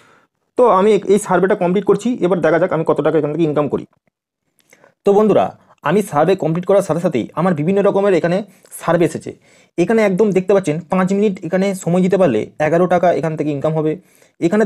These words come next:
দশ মিনিট সময় দিতে পারলে বারো মিনিট, বারো টাকা ইনকাম হবে।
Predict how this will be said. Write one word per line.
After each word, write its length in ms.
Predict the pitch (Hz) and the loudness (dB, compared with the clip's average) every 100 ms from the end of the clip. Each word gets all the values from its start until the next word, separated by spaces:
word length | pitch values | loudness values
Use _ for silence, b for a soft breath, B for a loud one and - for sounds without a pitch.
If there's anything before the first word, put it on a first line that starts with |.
| 165 | 2
দশ 100 | 170 185 | 2 2
মিনিট 140 | 202 190 | -2 -2
সময় 140 | 196 196 | -2 0
দিতে 120 | 190 | 2
পারলে 220 | 190 196 185 185 _ - 127 | 2 2 2 0 _ -6 0
বারো 140 | 151 175 | 2 2
মিনিট, 160 | 185 180 - _ 147 135 | 2 0 -6 _ -6 -2
বারো 140 | 143 165 | 0 2
টাকা 180 | 165 180 180 - 175 | 2 4 2 0 -6
ইনকাম 200 | 170 170 175 | -2 0 0
হবে। 140 | 165 | 0